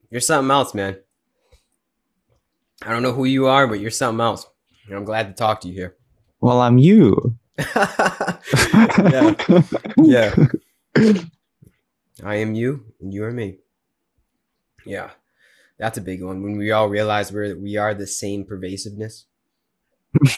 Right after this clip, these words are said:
Speaker 1: It's like, well, we have no other choice than to love.
Speaker 2: Right? What else are we supposed to do?
Speaker 1: Yeah.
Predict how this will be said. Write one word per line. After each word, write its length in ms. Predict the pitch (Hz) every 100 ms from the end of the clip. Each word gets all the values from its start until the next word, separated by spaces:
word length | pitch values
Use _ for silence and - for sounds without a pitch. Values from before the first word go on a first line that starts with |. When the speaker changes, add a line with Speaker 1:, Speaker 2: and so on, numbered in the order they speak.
| - - - -
Speaker 1:
It's 120 | 117
like, 140 | 95
well, 180 | 110 110
we 140 | 165
have 140 | 113 113
no 180 | 139 113
other 220 | 117 117
choice 320 | 170 151 143
than 200 | 202 175
to 140 | - 98
love. 280 | 92 90 - _ _ - - _ _ -
Speaker 2:
Right? 640 | 147 131 139 123 190 185
What 200 | 147 151
else 200 | 175 208
are 60 | 120
we 140 | 107
supposed 320 | 101 98 80 -
to 60 |
do? 200 | 76 78 -
Speaker 1:
Yeah. 420 | 160 180 160 131